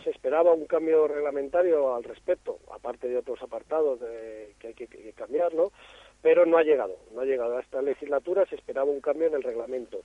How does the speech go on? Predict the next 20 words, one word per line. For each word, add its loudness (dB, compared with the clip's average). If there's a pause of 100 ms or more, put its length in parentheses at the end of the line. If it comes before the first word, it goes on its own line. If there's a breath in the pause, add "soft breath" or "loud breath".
(120)
taurino, -8 (680 soft breath)
pero 4
no 0
ha 2
llegado 0
al -14
final. -6 (500)
Va -4
a -6
llegar -2
a -4
terminar -6
la -4
legislatura -6
y 0
no -4
va -4
a -12
ser -12
posible. -16